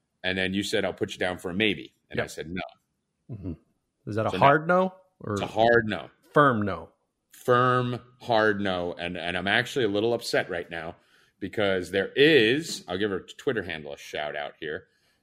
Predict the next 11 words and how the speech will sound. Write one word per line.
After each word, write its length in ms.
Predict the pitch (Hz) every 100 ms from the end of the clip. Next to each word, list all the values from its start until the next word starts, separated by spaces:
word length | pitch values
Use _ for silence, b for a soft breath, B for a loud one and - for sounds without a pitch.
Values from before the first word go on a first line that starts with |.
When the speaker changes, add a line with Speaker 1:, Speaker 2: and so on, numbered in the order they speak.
| -
Speaker 1:
Uh, 240 | 87 82 69
it's 120 | -
called 320 | 101 85 82
What 260 | 107 135 98
the 140 | 117
Fuck, 580 | - 131 110 80 - - _ _
Speaker 2:
<laughs> 220 | _ _
Speaker 1:
W 320 | - 101 104 98
H 160 | 98 -
A 140 | 98 101
T, 500 | 98 117 98 98